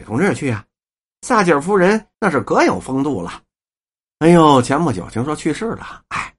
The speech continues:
这一晃啊，一个个都没喽啊。找女同志领导也得还是让我盯着，不能扔了不是？我就怕出事儿，就怕出问题呀。要是出点差错，反正，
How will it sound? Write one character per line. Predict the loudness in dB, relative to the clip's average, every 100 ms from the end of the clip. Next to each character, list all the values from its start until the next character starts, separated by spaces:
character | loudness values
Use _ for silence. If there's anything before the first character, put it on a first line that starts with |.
| _
这 | -16
一 | -10 -8
晃 | -6 -6
啊， | -8 -18 _ _ _ _ _ _
一 | 0 0
个 | 0
个 | 0
都 | 0 0
没 | 0
喽 | 0 0 -2 -10 _ _ _
啊。 | -20 -20 -20 _ _
找 | -2 -2
女 | 0
同 | -2
志 | -2 -2
领 | -2
导 | -4 -6 -10 _
也 | -8 -6
得 |
还 | -6 -6
是 |
让 | -8 -10
我 | -12
盯 | -10 -10
着， | -12 -18 _ _ _
不 | -2
能 | 0
扔 | -2
了 | -2
不 | -4
是？ | -8 -10 -14 _ _ _ _ -14
我 | -12
就 | -4 0 0
怕 | -2 -6 -6
出 | -6 -8
事 | -4
儿， | -4 -4
就 | -2 -2 0
怕 | -2 -2 -4
出 | -10 -6
问 | -6 -8
题 | -14 -12
呀。 | -12 -14 _ _ _ _
要 | -2 2 2
是 | 0
出 | -2
点 | -4 -4
差 | -2 -2 -2
错， | -4 -4 -6 -10 _
反 | -6 -4
正， | 0 0 0 -2